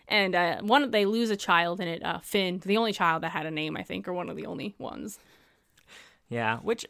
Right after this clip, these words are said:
Speaker 2: uh, for the record, I, again, I'd, I'd like to state that they were living next to a river.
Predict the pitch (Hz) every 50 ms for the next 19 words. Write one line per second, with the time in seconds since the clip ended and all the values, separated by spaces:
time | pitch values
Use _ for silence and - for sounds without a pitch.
0 | _ _ - - - - - - - - - - 233 220 214 202 202 202 190 190
1 | - - - 147 190 185 - 247 226 208 196 190 196 - 170 180 220 240 220 -
2 | - 147 - - - 135 127 123 - - 120 117 107 - _ _ _ _ _ _
3 | _ _ _ - 143 156 151 170 220 226 208 175 147 127 123 123 120 113 - -
4 | - - 117 113 107 110 107 101 110 110 117 120 127